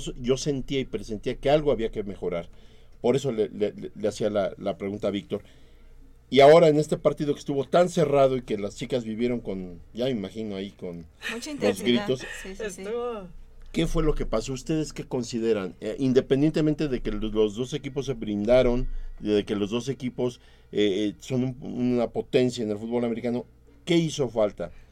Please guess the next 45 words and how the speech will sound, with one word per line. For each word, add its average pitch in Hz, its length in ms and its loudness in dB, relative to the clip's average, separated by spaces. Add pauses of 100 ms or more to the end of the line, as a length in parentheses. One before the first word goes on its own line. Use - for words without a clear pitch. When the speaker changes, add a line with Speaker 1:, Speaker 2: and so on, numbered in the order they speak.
Speaker 1:
Falló 135 380 2
mucho 147 280 8
la 117 120 6
defensiva 120 420 -2
de 113 100 0
Pumas, 143 680 0 (480)
este, 113 340 -2
le 113 120 4
Speaker 2:
Pues 127 80 6
Speaker 1:
hizo 127 100 8
Speaker 2:
no. 127 80 4
Speaker 1:
falta 127 260 6
ser 131 240 4
certero 123 440 2
al 117 100 0
pateador 117 560 -4
de 117 80 -6
Pumas. 147 340 0
Speaker 2:
A 143 60 0
mí 139 60 0
me, - 580 -4
a - 20 -6
mí 277 120 -4
me - 80 -6
parece 254 280 -2
Speaker 1:
¿Qué 254 60 -2
pasó? 220 160 0
Speaker 2:
que 196 180 -6 (260)
las 202 240 -6
dos 247 140 -4
defensas 247 420 -8
estuvieron 202 460 -10
muy 220 280 -2
bien. 214 280 -2 (840)
Eh, 190 580 -8
hubo 240 200 -2
un 262 100 -4
momento 233 460 -4
que 180 680 -8 (280)
cua-, 196 200 -6
uno 233 160 -4
de 233 80 -4
los 180 180 -10
touchdown 196 680 -10
de, 170 480 -14